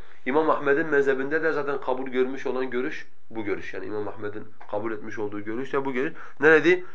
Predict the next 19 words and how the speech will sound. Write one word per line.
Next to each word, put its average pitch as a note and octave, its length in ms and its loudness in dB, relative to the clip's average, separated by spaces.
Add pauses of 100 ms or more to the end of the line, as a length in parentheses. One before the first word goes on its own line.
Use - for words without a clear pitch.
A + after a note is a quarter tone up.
(120)
"Feselatuhu D#3 1080 6 (160)
sahihatun." A#2 800 4
Onun C3 240 0
namazı A#2+ 380 6
nedir? D#3+ 220 0
Onun C3+ 300 0
namazı A#2+ 440 2 (200)
sahihtir, - 640 2 (360)
e, C3 40 -6
dedi. F#2+ 440 -2 (460)
İkinci D#3 360 0
görüş F3+ 300 4
ise F#3 180 4
nedir? G3 300 4 (320)
Mutlaka E3+ 480 10
iade D3+ 280 10
edecek G2 300 2
o F#2 80 -4
namaz. E2 340 -4